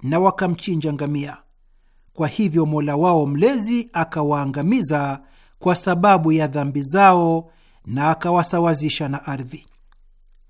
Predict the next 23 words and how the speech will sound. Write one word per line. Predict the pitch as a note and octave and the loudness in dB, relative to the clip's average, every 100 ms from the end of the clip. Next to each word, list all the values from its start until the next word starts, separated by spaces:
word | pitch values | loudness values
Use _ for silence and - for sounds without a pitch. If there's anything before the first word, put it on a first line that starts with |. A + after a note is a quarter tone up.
| _ _ _ | _ _ _
Mtu | D#4+ E4+ F#3 | -4 0 2
mmoja | F3+ F#3+ D3+ D3 C#3+ - | 4 4 4 0 -2 -2
alimuua | E3+ D#3+ D#3 F3 D#3+ D3 | 0 2 2 4 2 2
ngamia | C#3+ D3 D3+ C3+ | -2 -2 -2 -2
wa | C3 | -4
Nabii | C3 B2 | -6 -8
Saleh. | - D3+ C3 B2+ - _ _ _ _ _ | -8 -6 -6 -8 -14 _ _ _ _ _
Sasa | - G#3+ F#3 - D3+ C#3+ - _ | -4 0 0 0 0 -2 -6 _
kwa | F#3+ F#3 | 0 4
nini | A3 B3 E3 | 4 4 2
Mwenyezi | D3 D3 C3 D3+ | 0 -2 -2 0
Mungu | F3+ D#3 C#3+ | 0 2 0
anasema | C#3 C3+ C4+ B3 D#3+ | -2 -4 -4 -2 -2
kwamba | - E3 D3+ D3 - - - D3 | 0 0 0 -2 -4 -14 -8 0
watu | F#3 F#3 G#3 A#3 | 2 2 0 2
wote | C#4 - | 2 2
wa | E3+ D#3+ | 0 0
kaumu | D#3+ D3+ D3+ | 0 0 -2
hiyo | - F#3+ D#3+ D3+ D3+ - - - | 0 2 2 2 -2 -10 -14 2
walimuua | F3+ E3+ D#3+ D#3 D3+ C#3 C3+ | 4 4 2 2 2 0 -2
ngamia? | C3 B2+ G3 G3+ - _ _ _ _ _ _ | -4 -4 -2 -2 -6 _ _ _ _ _ _
Kwa | - D3+ | -2 0
sababu | - E3 G3+ C#4+ F3+ D#3+ D#3+ D#3 - | 0 0 2 2 4 6 6 4 -2